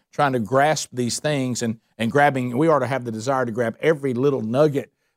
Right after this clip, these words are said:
that God allows us to grab. A-, and, and too many times I was just like, "Ah, I don't really wanna seek to know God. It, I think I know enough. I've got the gospel. I think I'm saved. That ought to do it." Uh, but, but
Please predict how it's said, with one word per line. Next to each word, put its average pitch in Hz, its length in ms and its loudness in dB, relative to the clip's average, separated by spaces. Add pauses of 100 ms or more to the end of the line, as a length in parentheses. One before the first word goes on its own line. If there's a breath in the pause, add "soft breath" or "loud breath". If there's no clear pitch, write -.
that 113 220 -8
God 139 420 0
allows 127 500 -2
us 123 200 -6
to 110 100 -20
grab. 127 480 0 (800)
A-, 131 300 0
and, 131 160 -2
and 127 200 -4
too 180 120 4
many 156 160 0
times 127 320 -2
I 127 120 2
was 120 160 -2
just 117 200 -6
like, 135 180 0
"Ah, 180 200 0
I - 20 -2
don't 139 120 -4
really 120 140 -2
wanna 113 180 -6
seek 123 320 -6 (400)
to 127 100 -8
know 113 200 -2
God. 110 440 -2
It, 113 140 -8 (100)
I 123 100 0
think 123 200 -6
I 113 80 0
know 117 180 -2
enough. 120 320 -2
I've 107 120 -8
got 110 160 -6
the 110 60 -12
gospel. 113 440 -4
I 104 60 -8
think 110 180 -12
I'm 104 80 -18
saved. 127 440 0
That 117 120 -2
ought 110 120 -2
to 104 80 -6
do 127 200 2
it." - 140 -2 (440)
Uh, 120 260 2 (120)
but, 139 280 0
but 135 160 -4